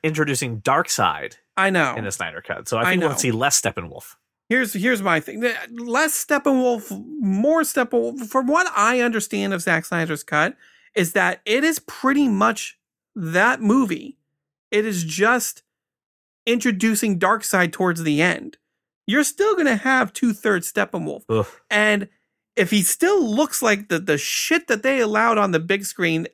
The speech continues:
Speaker 2: I still have a problem. But here's the bigger thing. I was just thinking about this 'cause I was just talking about, uh,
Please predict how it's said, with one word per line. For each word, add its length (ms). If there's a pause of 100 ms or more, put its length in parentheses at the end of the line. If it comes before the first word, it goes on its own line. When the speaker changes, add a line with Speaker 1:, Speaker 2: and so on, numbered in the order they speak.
Speaker 2:
I 120
still 380
have 220
a 60
problem. 580 (360)
But 100
here's 460
the 200 (120)
bigger 300
thing. 420 (260)
I 80
was 140
just 220
thinking 260
about 220
this 120
'cause 120
I 40
was 120
just 200
talking 260
about, 300
uh, 160